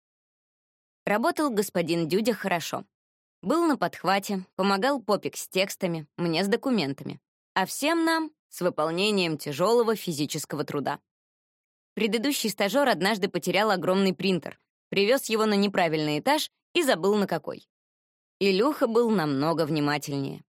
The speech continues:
А ещё он поразил меня странным для подростка качеством, умением быть благодарным.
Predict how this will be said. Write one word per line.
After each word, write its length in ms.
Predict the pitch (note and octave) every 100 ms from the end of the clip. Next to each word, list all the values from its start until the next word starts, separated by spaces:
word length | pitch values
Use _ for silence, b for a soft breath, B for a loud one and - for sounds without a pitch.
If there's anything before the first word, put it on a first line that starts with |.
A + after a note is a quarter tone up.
| _ _ -
А 80 | F3+
ещё 300 | F3 C#4+ D#4
он 100 | C#4+
поразил 400 | F#3+ F3 A3+ C#4+
меня 240 | A3 E3+
странным 560 | - - B3+ C4+ A3 D#3
для 140 | D#3+
подростка 520 | D#3 D3 G#3+ B3 A#3
качеством, 640 | G3+ A#3 - D#3 - D#3+ - _ _ -
умением 600 | F3 G3 B3+ B3+ A#3+ G3
быть 160 | G#3
благодарным. 760 | G3 A3+ A#3 G#3 B3 F3+ C#3